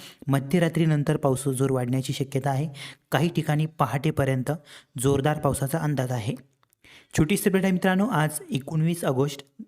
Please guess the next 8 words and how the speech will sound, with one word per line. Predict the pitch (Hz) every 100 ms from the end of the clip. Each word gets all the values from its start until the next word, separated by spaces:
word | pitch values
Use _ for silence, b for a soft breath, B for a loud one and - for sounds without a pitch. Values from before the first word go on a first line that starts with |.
| _
मध्यरात्रीपर्यंत | 139 139 165 160 170 165 147 147
एकोणवीस | 147 135 139 143 135
ऑगस्ट, | 131 156 - - B B B B 139
मध्यरात्रीनंतर | 143 160 185 180 180 170 160 175
वीस | 139 156 151
ऑगस्ट | 135 143 - -
पहाटेपर्यंत | 147 135 147 135 127 123 139 - b b b -
राज्यात | 135 135 156